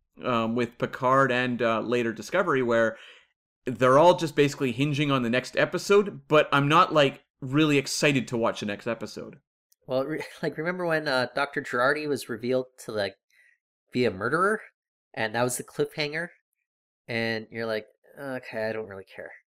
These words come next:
Speaker 2: It's like,
Speaker 1: Yeah.
Speaker 2: it's just frustrating more than anything else.
Speaker 1: Yeah, and it feels like y-, they're telling kind of mediocre stories, but trying to hook you with, "Well, you've gotta see what happens next." And that's become a very popular model, not the mediocre storytelling part, but the,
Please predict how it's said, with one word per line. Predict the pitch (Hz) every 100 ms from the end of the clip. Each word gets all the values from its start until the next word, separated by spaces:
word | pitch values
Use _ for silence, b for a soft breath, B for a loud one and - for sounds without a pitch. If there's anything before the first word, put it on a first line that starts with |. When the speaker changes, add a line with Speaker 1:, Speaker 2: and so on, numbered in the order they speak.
| _
Speaker 2:
It's | - - - -
like, | 110 104
Speaker 1:
Yeah. | 143 143 117 - -
Speaker 2:
it's | 139 -
just | 165 -
frustrating | - 160 - 113 104 104
more | 107
than | 107
anything | 98 101 - 101
else. | - _ _ _ _ _ _ _ _ _
Speaker 1:
Yeah, | - 180 143
and | 110 127 139
it | 139 -
feels | - 160 165 147
like | 143 139 -
y-, | 156 147
they're | 135
telling | 113 - 143 139 135
kind | 123 131 123
of | 113 107
mediocre | 117 127 131 135 131 131
stories, | 117 - 139 135
but | 131 127
trying | - 139
to | 120
hook | 110 165 165
you | 147 139
with, | 123 120 107 b b b -
"Well, | 120
you've | 123
gotta | 120 139
see | 127 139
what | 123
happens | 117 110 110 107
next." | 175 113 - -
And | 127
that's | 127 123
become | - 135 131
a | 117
very | 120 117
popular | 127 117 113 107
model, | 113 107
not | 107 113
the | 117
mediocre | 113 113 107 107
storytelling | - 180 139 120 110
part, | 110 107
but | 127 -
the, | 110